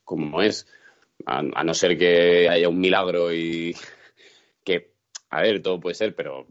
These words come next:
va, es muy complicado, a no ser que haya un milagro, pero la temporada es un poco, todo bueno, pues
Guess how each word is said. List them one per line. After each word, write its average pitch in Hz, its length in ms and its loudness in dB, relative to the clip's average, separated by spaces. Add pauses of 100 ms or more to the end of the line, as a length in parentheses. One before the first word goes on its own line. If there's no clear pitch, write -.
(600)
va, 65 140 -10 (220)
es 82 140 -4
muy 87 180 0
complicado, 76 640 -2
a 73 60 -18
no 78 100 -12
ser 82 160 -10
que 85 60 0
haya 85 160 0
un 87 100 -6
milagro, 92 480 0
pero 87 220 -4
la 80 100 -2
temporada 78 500 -6
es 87 280 -4
un 82 80 -20
poco, 85 500 -4
todo 82 140 0
bueno, 92 340 -4
pues - 540 -16